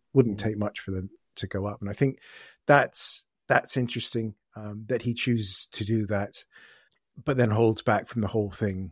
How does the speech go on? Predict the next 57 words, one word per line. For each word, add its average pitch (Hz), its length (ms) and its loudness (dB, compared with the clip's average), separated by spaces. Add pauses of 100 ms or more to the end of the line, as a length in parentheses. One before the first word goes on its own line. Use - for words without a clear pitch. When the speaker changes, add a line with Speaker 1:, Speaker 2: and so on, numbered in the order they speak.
(120)
Speaker 1:
exploding, 95 500 -6
'cause 90 140 -6
he 110 80 0
has, 104 260 0
you 98 80 -2
know, 82 60 -6 (500)
the 90 200 -4 (580)
creaking 104 300 4
door 92 200 2
crew 98 220 -2
running 90 320 -4
off 90 180 -4
saying 76 240 -6
it's - 160 -10
gonna 87 220 -6
go 87 240 -2
and, 85 140 -12
and 101 140 -12
things 92 220 -8
like 95 120 -8
that. 95 260 -10 (480)
It's 123 240 -2
really 131 260 6
him 120 240 4
on 101 140 -2
the 95 60 -6
top - 260 -2
of 95 100 -10
his 95 160 -8
game. 98 240 -2
You 107 220 -6
know, 135 100 0
and 135 160 4
I, 127 120 0
I, 110 40 -2 (180)
I 113 100 -2
love 110 240 0
the, 92 200 -4 (560)
what 117 240 -4
became 104 320 0
known 98 220 0
as 92 80 -4
the 95 80 -4
Harry 95 220 2
Palmer 98 300 0
books, - 280 -8
'cause 87 160 -6
he's 107 160 0
not, 101 160 -4 (340)
he 104 320 0
doesn't 98 220 0
have 92 160 -4
a 92 140 -4 (160)
name 98 360 4
in 87 60 -4
the 87 80 -8
first - 380 -4